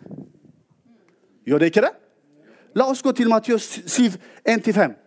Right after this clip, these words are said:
Det er faktisk Jesus som underviser. Matteus evangeliet syv, en til fem. Døm ikke, for at dere ikke skal bli dømt. For med den dømmen som dere dømmer, skal dere selv dømmes.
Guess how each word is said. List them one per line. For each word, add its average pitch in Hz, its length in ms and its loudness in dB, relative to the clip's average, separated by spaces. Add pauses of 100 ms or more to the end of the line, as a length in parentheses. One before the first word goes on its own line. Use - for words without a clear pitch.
(160)
Det 262 80 -2
er 277 80 0
faktisk 262 400 -4
Jesus 262 260 0
som 226 200 -2
underviser. 202 560 0 (540)
Matteus 214 320 0
evangeliet 196 500 0
syv, 214 240 -4 (260)
en 190 120 0
til 190 120 -4
fem. 131 200 0 (840)
Døm 214 460 0
ikke, 208 380 0 (380)
for 196 160 0
at 175 120 -2
dere 208 240 0
ikke 220 220 0
skal 170 200 0
bli 160 140 -4
dømt. - 420 -6 (640)
For 202 220 0
med 202 160 2
den 214 160 0
dømmen 220 320 0
som 190 200 0
dere 196 220 2
dømmer, 208 380 0
skal 190 260 0
dere 185 200 2
selv 185 260 0
dømmes. 139 400 -2